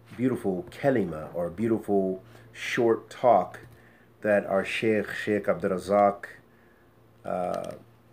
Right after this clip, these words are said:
Al-Badr Ibn Abdul Muhsin Al-Abbad, Hafidhullah Ta'ala, that he, uh, gave, uh, and we will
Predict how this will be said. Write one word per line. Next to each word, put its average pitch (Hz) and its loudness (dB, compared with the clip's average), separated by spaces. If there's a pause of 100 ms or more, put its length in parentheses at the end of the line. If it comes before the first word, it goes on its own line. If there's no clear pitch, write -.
(1200)
Al-Badr 95 0 (680)
Ibn 104 0
Abdul 98 0
Muhsin 101 0
Al-Abbad, 92 2 (1040)
Hafidhullah 107 2
Ta'ala, 92 2
that 90 -2
he, 110 -4 (120)
uh, 92 -2 (160)
gave, 107 2 (760)
uh, 92 2 (140)
and 101 -4
we 107 0
will 98 0